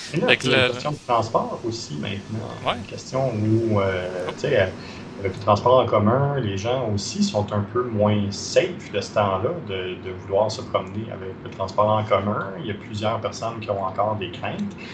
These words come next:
Speaker 1: mais de dire, « Bon, mais regarde, je, je vais payer un petit peu plus, mais pour me le faire venir,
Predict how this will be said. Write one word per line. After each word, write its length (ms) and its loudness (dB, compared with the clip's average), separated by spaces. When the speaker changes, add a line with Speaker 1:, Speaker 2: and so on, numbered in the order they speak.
Speaker 1:
mais 340 6
de 160 4
dire, « 440 4
Bon, 120 4
mais 100 0
regarde, 420 -2
je, 180 -10
je 180 -14
vais 140 -2
payer 400 -2
un 140 0
petit 140 -8
peu 120 -4
plus, 460 -2
mais 260 -4
pour 120 -6
me 80 -6
le 80 -6
faire 360 -2
venir, 400 -4